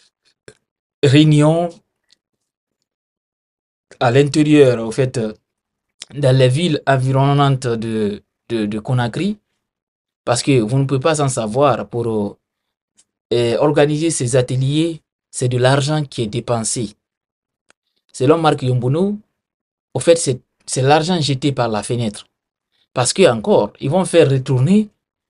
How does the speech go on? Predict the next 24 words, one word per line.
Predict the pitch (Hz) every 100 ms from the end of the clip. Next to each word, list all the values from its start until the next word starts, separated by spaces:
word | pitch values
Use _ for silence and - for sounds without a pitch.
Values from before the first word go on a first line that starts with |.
| _
cet | - 117
avant-projet | 151 151 147 139 139 165 190 - _ _ _ _ _ _ _ -
au | 131
niveau | 151 156
du | 143
C | 120 -
N | 113 117 104
T. | 127 101 - _ _ _ _ _ _ _
Normalement, | 139 175 202 202 214
selon | 196 151 190 165 110 - _ _ _
Marc | 143 151
Yombono, | 139 123 117 127 156
ce | 135 - 208 208 208 -
que | 160 101 _
le | - 127
C | -
N | 156 135
T | 135
devrait | 123 113 123 127
faire, | 123 107 98 - _ _ _
c'est | - 123
d'abord | 127 170 160
de | 123
finir | - 185 165 143